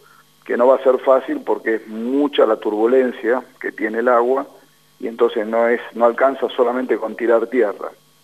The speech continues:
Así que vamos a tener que hacer un operativo, este, importante.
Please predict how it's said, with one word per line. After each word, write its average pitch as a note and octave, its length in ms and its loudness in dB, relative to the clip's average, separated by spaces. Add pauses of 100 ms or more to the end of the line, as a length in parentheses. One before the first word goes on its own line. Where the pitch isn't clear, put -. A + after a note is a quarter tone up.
(140)
Así A#2+ 280 -10
que - 100 0
vamos A2+ 240 2
a A2+ 40 -8
tener A2 220 -2
que A2 60 -4
hacer A2+ 100 -8
un A2 220 -6
operativo, G#2+ 1000 0 (500)
este, - 540 -4
importante. A2 680 -2